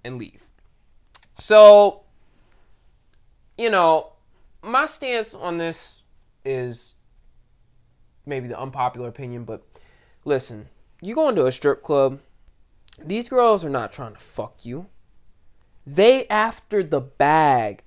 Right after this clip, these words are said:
This is their job. You gotta know that they're up to some shit like that, kinda. You bringing them back to the spot, and you got all your shit laid out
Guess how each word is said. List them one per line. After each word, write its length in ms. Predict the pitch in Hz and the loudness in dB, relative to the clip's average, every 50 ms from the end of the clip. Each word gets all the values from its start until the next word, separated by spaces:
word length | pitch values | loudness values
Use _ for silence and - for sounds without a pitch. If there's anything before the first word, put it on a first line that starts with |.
| _ | _
This 240 | - 160 220 240 - | -4 -4 -4 -4 -6
is 200 | 277 208 165 143 | -10 -10 -10 -8
their 300 | 127 139 127 117 113 104 - - | -6 -6 -6 -6 -6 -10 -16 -14
job. 680 | - 131 123 139 147 147 139 123 110 98 90 - - - - - _ _ _ _ _ _ | -8 -4 0 4 4 6 4 4 2 -2 -8 -14 -20 -20 -20 -20 _ _ _ _ _ _
You 400 | - 135 156 208 294 359 403 427 381 | -14 -4 2 6 8 10 10 10 10
gotta 300 | 294 247 220 196 160 135 | 8 4 4 2 0 -4
know 800 | 120 117 120 135 147 160 180 202 202 185 165 143 123 110 101 - - - - - - - - - - _ _ _ _ - - - | -8 -10 -10 -4 2 6 8 8 8 8 6 4 2 0 -2 -6 -12 -20 -20 -20 -20 -20 -20 -20 -20 _ _ _ _ -20 -6 0
that 200 | - 156 147 151 | 0 0 2 4
they're 180 | 165 160 156 156 | 4 4 6 6
up 160 | 143 - - | 4 4 0
to 120 | - 165 151 | -10 -14 -12
some 180 | - - 139 | -12 -12 -14
shit 320 | 131 - - - 156 127 120 | -14 -14 -10 -8 -8 -8 -8
like 260 | 123 113 110 - - | -8 -10 -10 -12 -12
that, 240 | - 113 101 95 - | -12 -12 -12 -12 -14
kinda. 460 | - 147 131 113 107 - - - - - - - _ - - - - _ - | -14 -14 -14 -14 -14 -16 -18 -20 -20 -20 -20 -20 _ -20 -20 -20 -20 _ -10
You 160 | - - - | -6 -6 -6
bringing 360 | 254 202 208 233 233 233 220 | -2 2 2 2 2 0 -2
them 160 | 214 190 156 | -2 -4 0
back 280 | 131 151 156 175 180 - | 4 6 6 6 4 2
to 100 | - - | -2 -10
the 120 | 127 104 | -10 -8
spot, 600 | - - - - - - 120 143 170 190 - - - - - - _ _ _ _ - - - _ _ - - | -6 -6 -6 -4 0 2 6 6 6 6 4 -2 -20 -20 -20 -20 _ _ _ _ -20 -20 -20 _ _ -20 -14
and 120 | - - 147 | -8 -4 0
you 80 | 175 | 6
got 220 | 190 190 170 147 139 | 10 12 12 12 12
all 180 | 151 165 175 | 12 12 12
your 80 | 180 165 | 12 10
shit 280 | 156 - - 180 175 - | 6 4 6 6 6 6
laid 320 | - 147 160 165 175 170 | 6 6 8 10 10 12
out 400 | 165 165 170 175 185 175 - - | 12 12 12 12 12 12 8 2